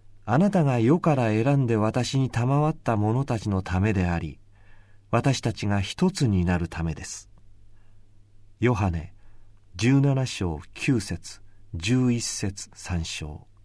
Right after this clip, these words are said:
言い換えれば、思いを一つにして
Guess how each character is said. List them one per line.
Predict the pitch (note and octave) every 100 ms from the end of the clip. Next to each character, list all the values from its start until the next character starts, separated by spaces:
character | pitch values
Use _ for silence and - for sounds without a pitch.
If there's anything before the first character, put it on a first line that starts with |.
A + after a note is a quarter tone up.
| - - _ - - - - - - _ - -
言 | A2+ D#3+
い |
換 | E3+ E3+
え | A2
れ | E2
ば、 | D2+ - _ - - - - -
思 | A2 C3 D#3+
い | C#3
を | A#2+ A2
一 | - D3+
つ | D3 A2+
に | A2
し | -
て | - A2